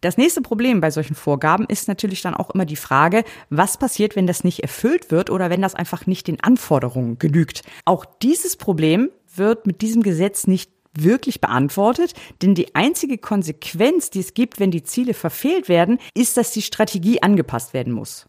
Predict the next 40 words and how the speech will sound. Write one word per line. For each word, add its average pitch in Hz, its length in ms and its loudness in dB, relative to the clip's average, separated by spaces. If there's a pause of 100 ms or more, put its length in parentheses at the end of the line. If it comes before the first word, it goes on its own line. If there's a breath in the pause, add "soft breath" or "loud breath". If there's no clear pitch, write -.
(160)
Also 160 200 2
halt 170 200 2
nichts. - 540 -2 (360)
Es 180 200 -2
wird - 280 0
einfach - 280 0
nur 190 80 2
festgestellt, 247 520 -2
okay, 190 220 -4
wir 196 100 0
haben 196 120 0
das 170 100 -2
Ziel 196 160 -2
verfehlt, 320 420 -2 (220)
gut, 294 240 0
dann 240 160 2
schreiben 196 220 0
wir 190 40 -2
es 190 60 -6
halt 190 140 -4
wieder 202 160 0
rein. 117 180 -6 (240)
Oder 160 240 4
so 131 100 -6
ähnlich. 127 380 -4 (300)
Und 196 240 0
dann 339 180 4
bin 277 100 4
ich 233 100 2
noch 214 160 -2
über 202 180 -4
einen 185 140 0
Satz 214 200 -2
gestolpert, 180 440 -2
den 220 100 0
Steffi 240 280 -4
Lemke 247 320 0
vorhin 131 300 -4
gesagt 120 320 -8
hat. 120 200 -8